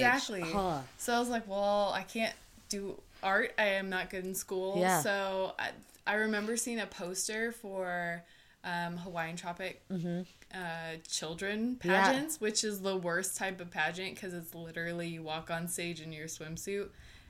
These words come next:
Speaker 2: As,
Speaker 1: they,
Speaker 2: like, a little kid.
Speaker 1: Yeah,
Speaker 2: Oh.
Speaker 1: and that's how they judge you.
Speaker 2: Yeah.
Speaker 1: So I did those for years. Um, and then <coughs> rediscovered art when I was sixteen and figured out adults don't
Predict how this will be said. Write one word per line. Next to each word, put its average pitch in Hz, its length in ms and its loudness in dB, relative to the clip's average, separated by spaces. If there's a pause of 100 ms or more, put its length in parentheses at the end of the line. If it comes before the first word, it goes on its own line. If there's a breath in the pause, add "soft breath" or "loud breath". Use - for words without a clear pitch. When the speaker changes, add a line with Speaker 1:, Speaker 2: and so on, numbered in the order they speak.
Speaker 2:
As, 170 180 4
Speaker 1:
they, 165 140 6
Speaker 2:
like, 147 140 6
a 147 40 8
little 156 180 6
kid. 139 460 4
Speaker 1:
Yeah, 180 320 10
Speaker 2:
Oh. 151 320 4
Speaker 1:
and 208 100 0
that's 190 240 4
how 190 200 4
they 180 160 2
judge 170 300 -2
you. 202 260 0
Speaker 2:
Yeah. 160 420 6
Speaker 1:
So - 140 2
I 208 100 6
did 226 180 2
those 208 260 2
for 202 160 -4
years. 175 720 0 (480 soft breath)
Um, 175 640 2 (840 loud breath)
and 202 160 2
then 185 380 2
<coughs> 214 160 6
rediscovered 196 580 2
art 175 280 2
when 180 120 -6
I 165 80 -2
was 175 100 -6
sixteen 175 540 -4
and 165 180 -6
figured 165 240 -4
out 160 300 -4
adults 160 560 -8 (280)
don't 160 360 -6